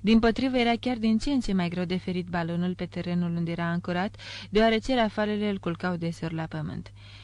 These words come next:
Trecu și noaptea de nouăsprezece spre douăzeci. Spre dimineață, uraganul deveni și mai puternic. De plecare nici nu se mai vorbea. În ziua aceea, inginerul Smith fu oprit pe stradă de un necunoscut. Era un marinar pe care îl chema Pencroff.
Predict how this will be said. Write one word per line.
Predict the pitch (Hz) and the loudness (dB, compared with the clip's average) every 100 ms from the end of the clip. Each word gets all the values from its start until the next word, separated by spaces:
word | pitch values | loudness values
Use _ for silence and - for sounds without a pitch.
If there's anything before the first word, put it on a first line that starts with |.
| - - | -18 -2
Trecu | 214 240 | 0 2
și | 285 - | 2 2
noaptea | 254 247 202 | 2 2 0
de | 185 | 2
nouăsprezece | 180 190 196 196 185 185 | 2 2 0 -2 -2 -4
spre | 180 175 | -6 -6
douăzeci. | 165 185 180 165 180 | -2 0 0 -4 -8
Spre | - - 185 | -10 -8 -6
dimineață, | 185 190 196 233 - | -2 0 2 0 -2
uraganul | 202 175 180 180 175 | -4 -2 0 0 0
deveni | 170 170 | -2 -2
și | 175 - | -2 -2
mai | 165 | -4
puternic. | - - 143 - 101 - - - - - | -6 -10 -10 -10 -14 -14 -20 -20 -20 -4
De | 208 | 0
plecare | 220 226 240 254 247 | 2 2 2 0 2
nici | 233 | 2
nu | 220 | 0
se | 208 | 0
mai | 202 190 | 0 0
vorbea. | 185 185 156 - - - - - - - | -2 -6 -8 -12 -18 -20 -20 -20 -14 0
În | 202 | 2
ziua | 226 311 254 | 4 4 4
aceea, | 196 185 214 | 2 0 0
inginerul | 208 185 185 190 190 190 | 2 2 2 0 0 -4
Smith | 190 185 202 | 0 0 -2
fu | - | -4
oprit | 185 180 185 | -4 -4 -6
pe | - 180 | -4 -6
stradă | 185 180 175 | -6 -8 -6
de | 170 | -4
un | 165 | -2
necunoscut. | 165 - 165 170 - 139 - - - - | -2 -4 -6 -6 -10 -14 -14 -18 -16 -4
Era | 190 226 | 2 4
un | 233 | 4
marinar | 214 202 190 214 | 2 0 -2 -2
pe | 226 | -6
care | 202 175 | -6 -6
îl | 180 | -8
chema | - 180 180 | -6 -6 -6
Pencroff. | - 175 - 127 160 | -8 -10 -8 -10 -10